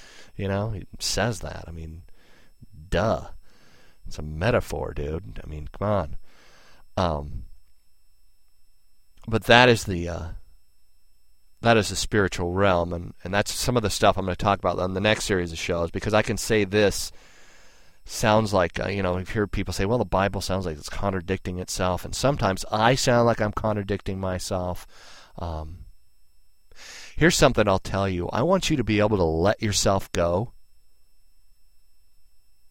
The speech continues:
right? So you can let yourself go.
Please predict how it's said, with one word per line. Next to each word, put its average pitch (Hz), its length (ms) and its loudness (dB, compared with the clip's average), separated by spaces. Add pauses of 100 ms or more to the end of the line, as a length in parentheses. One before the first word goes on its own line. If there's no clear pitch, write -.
right? 92 340 -4 (1120)
So - 240 0
you 110 140 0
can 113 180 -4
let 101 200 0
yourself - 460 -6
go. 101 380 -8